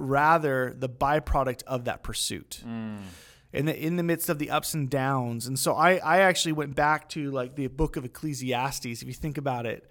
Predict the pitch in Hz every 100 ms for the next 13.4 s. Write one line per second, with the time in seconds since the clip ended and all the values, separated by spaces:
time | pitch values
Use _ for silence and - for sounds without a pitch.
0 | _ - 135 143 151 156 135 143 123 123
1 | 131 120 101 - - - 127 127 104 85
2 | - - - - 151 156 151 147 120 143
3 | 147 160 180 240 214 - 214 175 220 214
4 | 208 190 - - 156 196 220 175 - -
5 | 139 165 175 - 175 160 156 165 175 180
6 | 190 214 247 233 185 190 180 - - -
7 | 165 175 160 139 165 143 139 131 143 -
8 | 170 - 143 139 131 165 202 165 214 160
9 | 165 147 170 170 120 143 139 160 147 120
10 | 135 147 143 160 147 - - 160 143 139
11 | 143 160 147 127 123 - _ - - -
12 | _ - - 214 - 127 120 131 127 117
13 | 135 - - -